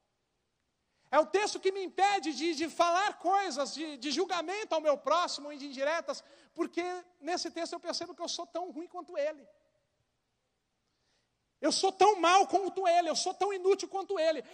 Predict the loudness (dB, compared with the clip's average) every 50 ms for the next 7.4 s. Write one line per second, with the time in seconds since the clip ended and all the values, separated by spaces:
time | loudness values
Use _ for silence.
0 | -16 -6 -6 -6 0 0 0 0 0 2 _ 4 4 4 2 -2 -4 -6 -8 -10
1 | -14 -4 -2 0 0 0 0 0 0 0 0 -4 -6 -6 -8 -4 -2 -2 -2 -2
2 | -4 -8 -10 _ 0 0 0 0 -2 -6 -8 -6 -2 -2 -2 -2 -2 -6 -8 -8
3 | -8 -8 -8 -8 -8 -8 -10 -6 -4 -2 -2 -2 -2 -4 -6 -6 -6 -6 -6 -6
4 | -6 -6 -6 -6 -6 -6 -6 -6 -6 -10 -16 -20 -20 -20 -10 -8 -6 -4 -4 -6
5 | -2 0 0 0 0 -4 -6 -4 -2 -2 -2 -2 -2 -2 -2 -2 -2 -4 -8 _
6 | 4 6 8 8 8 6 4 2 0 -2 -2 -4 -4 -4 -2 0 0 4 6 6
7 | 6 6 2 0 0 0 -2